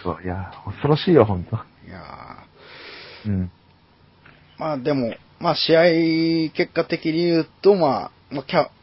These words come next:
Speaker 2: まあもう見てると思うから言うけど、キャブスがね、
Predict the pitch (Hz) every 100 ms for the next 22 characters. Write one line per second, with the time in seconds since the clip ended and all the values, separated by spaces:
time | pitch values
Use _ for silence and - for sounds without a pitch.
0 | - 147 123 113 123 139 131 180 - 135
1 | 120 104 107 - 104 104 104 98 98 -
2 | 160 165 165 170 165 165 156 156 151 151
3 | 143 147 147 151